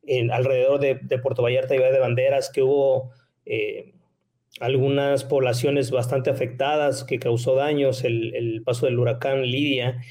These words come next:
y ahora con el huracán Otis en Acapulco, que, que nece-, se necesitan ese tipo de fundaciones. Entonces, nada, nada más agradecido que, que el poder colaborar con, con ellos en, en tratar de difundir todo lo que ellos hacen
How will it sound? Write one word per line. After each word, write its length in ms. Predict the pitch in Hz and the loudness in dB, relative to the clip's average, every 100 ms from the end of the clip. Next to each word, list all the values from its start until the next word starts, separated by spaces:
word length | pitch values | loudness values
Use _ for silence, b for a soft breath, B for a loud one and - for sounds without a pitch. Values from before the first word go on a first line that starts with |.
| B B | B B
y 140 | - 131 | -4 2
ahora 240 | 139 147 | 2 2
con 160 | 135 131 | 0 0
el 100 | 123 | 2
huracán 400 | 127 127 131 131 | 2 2 -2 0
Otis 360 | 143 139 127 - | 0 0 -2 -2
en 120 | 123 | 0
Acapulco, 800 | 123 123 135 160 151 147 143 143 B B _ - | 0 -2 0 0 2 0 0 -2 B B _ -8
que, 760 | 131 127 127 120 117 117 - | -2 0 0 0 -2 -4 -8
que 500 | - 135 131 123 123 | -4 -2 0 0 0
nece-, 260 | 127 131 120 | 0 -2 -2
se 100 | 151 | 0
necesitan 500 | 151 147 143 170 175 | 0 0 0 0 0
ese 160 | 165 165 | 0 -2
tipo 200 | 165 165 | 0 0
de 60 | |
fundaciones. 600 | 160 135 123 135 135 123 | 0 -2 -2 0 0 0
Entonces, 580 | 127 120 143 139 147 - b b - | -2 0 0 0 -2 -2 b b -8
nada, 480 | 131 139 147 143 | -2 0 2 0
nada 360 | 127 127 135 139 | 0 0 0 0
más 200 | 139 139 | 0 0
agradecido 540 | 139 127 120 135 139 | 2 2 0 0 0
que, 400 | 139 127 117 120 b b b | 0 -2 -2 -4 b b b
que 100 | 147 | -6
el 100 | 123 | -2
poder 260 | 127 131 131 | 2 2 2
colaborar 600 | 143 127 120 123 131 131 | 2 2 2 2 0 0
con, 340 | 123 113 113 | -2 -2 -4
con 200 | - 123 | -2 0
ellos 380 | 131 139 143 - | 2 2 0 -2
en, 260 | 120 117 - | -4 -4 -6
en 160 | 123 | -4
tratar 320 | 120 117 127 131 | -2 -2 0 0
de 80 | |
difundir 580 | 123 120 127 117 127 131 - | 0 -2 -2 -4 -4 -6 -4
todo 240 | 131 131 | 0 2
lo 160 | 120 117 | 2 0
que 80 | 120 | -2
ellos 260 | 117 113 | -2 0
hacen 380 | 123 113 131 127 | -2 0 -2 -2